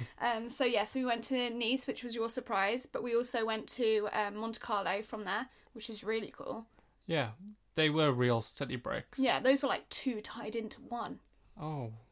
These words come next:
Speaker 2: two for the price of one.
Speaker 1: Except when we went to see Nice, it was, like, out of season, so loads
Speaker 2: Yeah,
Speaker 1: of
Speaker 2: so
Speaker 1: things
Speaker 2: everything
Speaker 1: were
Speaker 2: was
Speaker 1: closed.
Speaker 2: shut.
Speaker 1: Yeah.
Speaker 2: And nobody was there.
Speaker 1: Nobody was there. It
Speaker 2: No.
Speaker 1: was pretty chilly, though.
Speaker 2: Yeah, well, that's the south of France for you.
Speaker 1: I feel like that's where all the rich people go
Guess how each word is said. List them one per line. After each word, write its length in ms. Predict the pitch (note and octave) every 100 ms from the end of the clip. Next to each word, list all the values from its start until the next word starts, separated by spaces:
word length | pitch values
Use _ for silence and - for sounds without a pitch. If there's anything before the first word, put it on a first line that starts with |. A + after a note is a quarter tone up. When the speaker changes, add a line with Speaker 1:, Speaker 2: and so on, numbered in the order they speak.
| _ G#3 G#3 -
Speaker 2:
two 160 | F3+
for 80 | E3+
the 80 | F#3+
price 300 | - F3+ -
of 80 | -
one. 200 | F#3 E3+
Speaker 1:
Except 240 | B3+ D4+ C#4+
when 140 | C#4
we 160 | C#4+ C#4+
went 240 | - D4 C#4
to 100 | -
see 240 | - C#4+ C4
Nice, 260 | B3 A#3+
it 80 | B3+
was, 100 | A#3+
like, 220 | A3+ A3+
out 180 | - A#3+
of 60 | A#3
season, 560 | - C4 B3+ A#3+ B3
so 140 | C4+ B3+
loads 340 | B3 B3 A#3+
Speaker 2:
Yeah, 60 | D3+
Speaker 1:
of 60 | C4+
Speaker 2:
so 40 |
Speaker 1:
things 100 | B3+
Speaker 2:
everything 240 | C#3 D#3+ D#3+
Speaker 1:
were 60 |
Speaker 2:
was 80 | G3+
Speaker 1:
closed. 100 | -
Speaker 2:
shut. 300 | B2+ C#3+ - - -
Speaker 1:
Yeah. 340 | - D#3 G2
Speaker 2:
And 320 | C3 B2+ B2+ B2+
nobody 300 | B2+ B2 B2
was 140 | A#2+
there. 240 | A2+ C3 C#3+
Speaker 1:
Nobody 520 | B3 B3+ B3+ A#3+ G3+
was 140 | G3+ G3+
there. 240 | E3+ G#2 -
It 60 | B3+
Speaker 2:
No. 60 |
Speaker 1:
was 200 | D#4 D#4
pretty 300 | - - C#4+
chilly, 320 | - G3 F#3
though. 240 | A2+ G#2+ G#3+ - - - - _ _
Speaker 2:
Yeah, 320 | F3+ C3 A#2 A2+ _ E3
well, 420 | E3 E3 D#3+ C#3+ _ -
that's 180 | C#3+
the 120 | - D3
south 340 | - D3+ -
of 80 | D3+
France 340 | - G3 G3
for 240 | - D3 C#3+
you. 60 |
Speaker 1:
I 120 | C#4 D#4
feel 100 | E4
like 160 | F4+
that's 220 | D4+ C#4+ C#4+
where 140 | C#4+
all 80 | F4
the 100 | C4+
rich 300 | C4+ - -
people 280 | C#4 C4 B3
go 360 | A#3 A3 G#3+